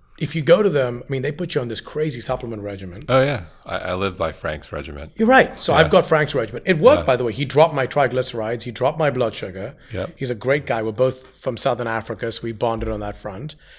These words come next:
Speaker 1: Um, but the cost of Frank is expensive,
Speaker 2: Mm-hmm.
Speaker 1: and, you know, the supplements are not cheap either. And
Speaker 2: Sure.
Speaker 1: I'm taking in, like, ten pills a night at one time. But how does the average American get to a program that allows them to get supplements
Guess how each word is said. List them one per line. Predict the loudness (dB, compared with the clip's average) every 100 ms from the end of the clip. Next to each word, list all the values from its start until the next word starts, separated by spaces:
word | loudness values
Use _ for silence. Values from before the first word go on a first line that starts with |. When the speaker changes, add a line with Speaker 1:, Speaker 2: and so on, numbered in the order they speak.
| -20 -10 0
Speaker 1:
Um, | 0 0 -6 -12 -20 0
but | 2 2 -4 -18 -10
the | -6
cost | 0 2 2 -2
of | -4
Frank | -4 -6 -8
is | -12 -12
expensive, | -10 -8 -8 -6 -4 -4 -2
Speaker 2:
Mm-hmm. | -2 -2 -2 -2
Speaker 1:
and, | -2 -2 -6 -14 -20 -6
you | -2
know, | 0 -2
the | -4 -2
supplements | 2 2 0 -2 -2
are | -4
not | -6
cheap | -4 -6 -2
either. | -2 -2 -8 -18 -20 -16 -12
And | -6
Speaker 2:
Sure. | 0
Speaker 1:
I'm | 0
taking | 4 2 2 -6
in, | -6
like, | -6 -6
ten | -4 -4 0
pills | 0 0
a | -2
night | -2 -2
at | -2
one | -8 -6
time. | -4 -4 -4 -10 -16 -20 -20 -4
But | -2 -2 -6 -20 -8
how | -2 0
does | 0
the | 0
average | 0 0 -4
American | -6 -6 -8 -8 -8
get | -4 -6 -4
to | -8
a |
program | -4 -2 -2 -2 -6 -8 -6
that | -4
allows | -2 -2 -4 -2
them | -2 -2
to | -4
get | -6 -4
supplements | -4 -4 -6 -10 -12 -14